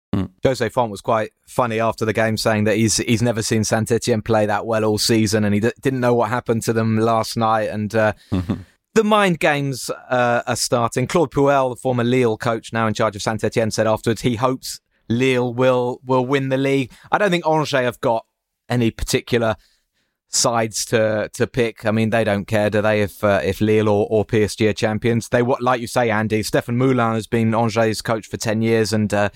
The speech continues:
Speaker 1: he will want to, to go out on a high. No question about it. Um, we'll talk about Paris Saint-Germain now.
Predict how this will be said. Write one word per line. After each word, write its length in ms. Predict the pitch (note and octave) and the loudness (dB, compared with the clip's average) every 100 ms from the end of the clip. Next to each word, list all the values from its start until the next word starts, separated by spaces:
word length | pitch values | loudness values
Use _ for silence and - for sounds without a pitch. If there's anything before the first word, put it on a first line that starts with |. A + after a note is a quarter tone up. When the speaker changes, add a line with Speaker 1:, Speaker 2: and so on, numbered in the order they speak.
| - - - _ | -10 -20 -20 _
Speaker 1:
he 140 | C3 | 0
will 200 | B2 B2 | 2 2
want 240 | A#2+ B2 A2 | 2 0 -2
to, 300 | - A#2 A2 | -4 -2 -2
to 140 | - | -2
go 240 | A2 A2+ A2+ | 0 2 2
out 280 | A2 A2 - _ _ _ _ _ | 0 -2 -6 _ _ _ _ _
on 120 | A#2 | -2
a 80 | C3+ | 0
high. 360 | C#3 G3 A#2 F2 _ _ _ _ | 0 0 -2 -6 _ _ _ _
No 140 | C3 | -2
question 380 | C3 D3 C3 C3 | 0 -2 -2 -2
about 400 | A#2 C#3 C#3+ - | -2 -2 -4 -4
it. 140 | G#2+ - _ _ | -6 -6 _ _
Um, 340 | B2+ C3 C#3 - _ _ _ | 0 2 -2 -6 _ _ _
we'll 300 | D#3 E3 D#3+ | 0 2 2
talk 580 | - G3+ G3 E3 - - - _ | -2 0 0 0 -4 -10 -14 _
about 560 | C#3 - D#3+ C#3+ - - | -4 -2 -2 -2 -4 -8
Paris 280 | - D#3+ C#3+ | -4 -2 -2
Saint-Germain 420 | D3+ C3 C#3 D#3+ | -2 -2 -2 -2
now. 240 | C#3+ F#3 | 0 -2